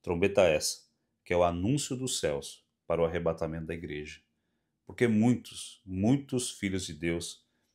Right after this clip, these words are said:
ainda estão com os seus olhares e os seus corações desejosos por aquilo que essa terra pode dar. E eu te digo, essa terra é só ilusão. E tudo que ela pode dar é só ilusão. Que Deus abençoe você grandemente.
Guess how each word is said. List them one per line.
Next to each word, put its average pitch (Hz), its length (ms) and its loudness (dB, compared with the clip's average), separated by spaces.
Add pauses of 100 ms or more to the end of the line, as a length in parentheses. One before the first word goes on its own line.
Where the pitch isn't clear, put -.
(160)
ainda 95 300 0
estão 85 500 0 (440)
com 92 220 0
os - 160 -4
seus 92 200 2
olhares 98 580 4
e 95 40 -6
os 90 100 -8
seus 92 180 -8
corações 98 680 -2
desejosos 87 640 0
por 90 200 -2
aquilo 92 300 -2
que 92 100 -4
essa 90 160 -6
terra 85 300 -2
pode 87 280 -6
dar. 76 340 -6
E 85 60 -2
eu 90 80 4
te 98 160 -8
digo, 87 240 -2
essa 87 180 0
terra 87 500 -2
é 85 60 -6
só - 220 -2
ilusão. 82 500 -4
E 92 60 -6
tudo 160 260 -6
que - 100 -10
ela 127 140 2
pode 104 320 -4
dar 80 320 -4 (380)
é - 100 -6
só - 480 0 (160)
ilusão. 90 580 -4
Que - 80 -10
Deus 92 240 4
abençoe 90 420 0
você 82 280 -4
grandemente. 87 840 -6